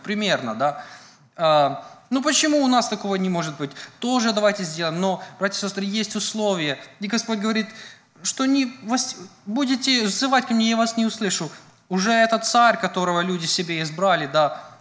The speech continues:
он вопросил у Господа, "а, а нет уже ответа. Что-то, что-то случилось?" Он уже, э, вот, во сне нету ответа, да, э, уже как бы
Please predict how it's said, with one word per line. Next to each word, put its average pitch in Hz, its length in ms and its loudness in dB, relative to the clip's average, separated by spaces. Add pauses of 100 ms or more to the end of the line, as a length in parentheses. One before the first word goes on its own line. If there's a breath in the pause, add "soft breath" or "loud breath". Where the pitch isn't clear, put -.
(160)
он 190 380 2 (280)
вопросил 208 640 0
у 190 60 2
Господа, 151 500 -2
"а, 151 220 -8 (140)
а 160 100 -4
нет 180 280 -4
уже 196 200 -2
ответа. 156 560 -6 (100)
Что-то, - 340 -8
что-то 147 320 -6
случилось?" 185 580 -4
Он 156 180 -4
уже, 165 300 -2 (360 loud breath)
э, 131 380 -4 (640 loud breath)
вот, 143 300 -8 (140)
во 151 160 -2
сне 190 500 0
нету 185 340 -2
ответа, 160 460 -4
да, 160 340 2 (280 loud breath)
э, 139 320 -6 (100)
уже 156 220 -4
как 202 220 -2
бы 214 200 0